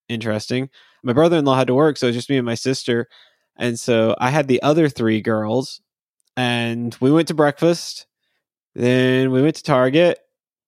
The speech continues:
Then we were gonna go to Guitar Center, but they weren't open yet. Like, I was like, "Can we go to Five Below?" I'm like, "Yeah, sure, we can go there." So we go over to Five Below, and they weren't open yet. So we ended up at Dick's Sporting Goods,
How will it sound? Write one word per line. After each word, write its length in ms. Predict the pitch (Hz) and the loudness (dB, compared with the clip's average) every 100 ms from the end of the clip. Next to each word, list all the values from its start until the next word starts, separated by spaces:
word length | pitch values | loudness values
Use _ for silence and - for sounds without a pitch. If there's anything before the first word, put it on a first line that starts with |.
| _ _ - | _ _ -6
Then 1400 | 123 127 123 127 127 127 131 127 127 127 127 127 131 143 _ _ _ - | -2 0 0 -2 -2 -2 -2 -2 -2 -4 -4 -4 -6 -10 _ _ _ -8
we 140 | 127 | -2
were 80 | 185 | 2
gonna 120 | 220 | 2
go 100 | 196 | 2
to 100 | 156 | 2
Guitar 340 | 139 147 160 180 | -2 0 0 2
Center, 420 | 147 135 156 156 | -2 -2 -2 -2
but 140 | 135 | 0
they 80 | 127 | 0
weren't 200 | 139 131 | 0 0
open 280 | 135 139 123 | -2 -2 -4
yet. 380 | 117 120 - _ _ _ - | 0 0 -2 _ _ _ -8
Like, 120 | 143 | -4
I 40 | 139 | -4
was 120 | 131 | -6
like, 100 | - | -8
"Can 140 | - | -2
we 40 | 311 | 0
go 80 | |
to 60 | 214 | 0
Five 300 | - 202 180 | 0 -2 0
Below?" 500 | 180 190 196 147 117 _ | 0 2 4 2 -2 _
I'm 60 | |
like, 160 | - - - | -20 -20 -14
"Yeah, 200 | 139 170 | -12 -12
sure, 200 | - 143 | -10 -8
we 80 | 147 | -8
can 160 | 151 | -6
go 140 | 139 110 | -6 -4
there." 220 | 120 143 _ _ _ | -4 -6 _ _ _
So 100 | - | -2
we 80 | 127 | 0
go 140 | 131 175 | 4 2
over 100 | 170 | 2
to 80 | |
Five 300 | - 156 151 | 2 2 2
Below, 500 | 127 120 156 147 139 - | 0 2 4 4 2 0
and 600 | 123 131 131 131 135 123 | -4 -4 -2 -4 -4 -2
they 120 | 156 | 0
weren't 220 | 190 156 135 | 2 0 -2
open 240 | 117 120 | -6 -8
yet. 260 | 113 120 - _ _ _ _ | -6 -8 -8 _ _ _ _
So 120 | - | -2
we 60 | 151 | 0
ended 160 | 196 196 | 4 2
up 180 | 180 | 2
at 200 | 143 - | 0 -2
Dick's 220 | 127 165 - | -2 -2 -4
Sporting 380 | 151 143 123 | 0 2 0
Goods, 400 | 107 107 139 147 | -4 -2 -2 -4